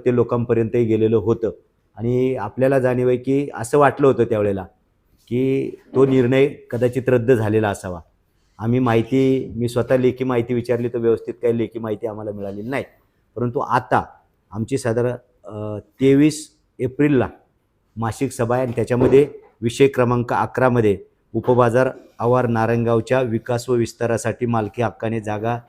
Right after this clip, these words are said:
खरेदी करण्यास कृषी उत्पन्न खरेदी अधिनियम त्रेसष्ट अन्वये पणन संचालक साहेब पुणे यांच्याकडून या जागा खरेदीला मान्यता मिळालेली आहे आणि त्याच्यावर विचारविनिमय करणे असा विषय आलेला आहे.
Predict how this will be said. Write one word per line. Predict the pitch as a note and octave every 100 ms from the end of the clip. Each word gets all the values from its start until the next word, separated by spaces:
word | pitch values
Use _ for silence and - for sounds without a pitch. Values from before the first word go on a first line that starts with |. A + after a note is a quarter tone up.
| _ _ _ _ -
खरेदी | A2+ A#2+ B2
करण्यास | B2 A2+ B2 B2+
कृषी | - A#2+ A#2+ C3 C3+ C#3 -
उत्पन्न | A#2+ _ B2+ B2+ C3
खरेदी | - A2+ A#2 A#2 E2+ _ _ _ _
अधिनियम | G#2+ A#2 A#2 A#2+ A#2+
त्रेसष्ट | A#2 A2+ - A#2+ -
अन्वये | A#2 A2+ A2+ A#2+
पणन | A#2+ A#2 B2
संचालक | B2+ A#2 G#2+ A#2 A#2
साहेब | - A2+ A#2+ A#2+ _ _ _ _ _
पुणे | B2 C3+ A2 -
यांच्याकडून | G#2+ A#2+ A#2+ B2+ B2+ B2+ C#3+ C3+ _ _ _
या | G#2+ C3+ C#3+
जागा | A#2+ A#2+ A#2 B2
खरेदीला | A#2 A2 G#2+ A2 B2+ -
मान्यता | A2 G#2+ A2 A#2
मिळालेली | A#2 G#2 G#2 G#2+ A2+
आहे | G#2+ - _ _ _ _ _ -
आणि | G2+ A2+
त्याच्यावर | A#2+ A2+ C3
विचारविनिमय | B2 A#2+ B2 A#2 A#2 A2+ A2
करणे | A2+ A#2
असा | A2+ -
विषय | A2 G2+ G#2
आलेला | F#2+ F#2+ F#2+
आहे. | G2 E2+ -